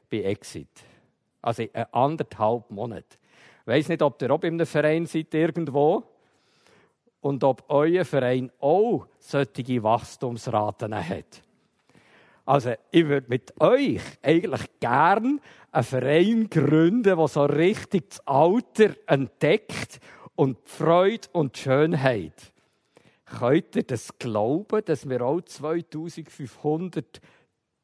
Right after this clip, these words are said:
neue Mitglieder innerhalb von anderthalb Monaten haben? Oder müssen wir da noch ein bisschen Anschub geben, dass wir das wirklich glauben können?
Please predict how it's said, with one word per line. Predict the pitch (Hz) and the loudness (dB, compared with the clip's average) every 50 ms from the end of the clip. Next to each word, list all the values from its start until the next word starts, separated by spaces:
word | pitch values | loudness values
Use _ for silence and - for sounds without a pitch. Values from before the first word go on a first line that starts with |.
| _ | _
neue | - 135 131 139 143 156 165 175 165 143 143 _ | -6 -2 2 2 4 4 2 2 0 -2 -2 _
Mitglieder | - 117 110 127 143 - - - - - 147 143 156 151 - 147 - _ | -8 -6 -4 -2 -4 -4 -6 -14 -6 -2 0 0 0 0 -2 -6 -8 _
innerhalb | - 131 135 151 165 160 127 95 101 110 117 131 135 - | -4 -2 -2 -2 0 -2 -2 -2 0 2 2 2 0 -2
von | - - 120 104 - | -6 -8 -8 -8 -6
anderthalb | - 113 113 131 156 151 - - - - - - 98 107 120 127 _ - | -4 -2 -2 -2 -2 -4 -8 -8 -10 -8 -6 -2 -2 -2 -2 -4 _ -12
Monaten | 98 98 113 113 120 104 - - - | -10 -8 -8 -6 -8 -8 -10 -12 -10
haben? | 101 92 90 107 247 - _ _ _ _ _ _ _ _ _ _ _ _ _ _ _ _ _ _ _ _ _ _ _ _ _ _ _ _ _ _ _ | -6 -4 -4 -4 -4 -6 _ _ _ _ _ _ _ _ _ _ _ _ _ _ _ _ _ _ _ _ _ _ _ _ _ _ _ _ _ _ _
Oder | - 151 147 135 151 139 | -2 -2 0 0 0 -2
müssen | 143 147 143 147 160 151 - - - 240 | 0 0 2 2 2 2 0 -2 -4 -2
wir | 113 | 0
da | 123 135 139 | 2 2 2
noch | 143 143 135 - - | 2 2 0 0 0
ein | 139 | 0
bisschen | 135 135 139 139 _ _ _ _ _ _ _ _ _ _ _ _ _ _ _ _ _ _ | 2 2 2 0 _ _ _ _ _ _ _ _ _ _ _ _ _ _ _ _ _ _
Anschub | - - 104 110 127 165 160 - - - 156 160 156 156 160 160 - - - - - - _ _ _ _ _ _ _ _ _ _ _ _ - | -4 -2 0 2 4 2 2 0 -2 0 2 2 2 2 0 0 -4 -12 -20 -20 -20 -20 _ _ _ _ _ _ _ _ _ _ _ _ -8
geben, | - 135 120 127 135 139 151 156 147 | -4 -2 0 2 4 4 2 2 0
dass | - 143 - - | -2 -6 -4 -4
wir | 147 143 | -6 -4
das | - 123 - - | -4 -6 -8 -6
wirklich | 110 120 131 139 - - 135 123 - - 123 120 113 | -2 0 0 0 -2 -4 -8 -8 -6 -4 -4 -4 -4
glauben | 110 107 101 104 110 120 127 | -4 -6 -6 -6 -6 -6 -4
können? | - 156 214 | -4 -4 -4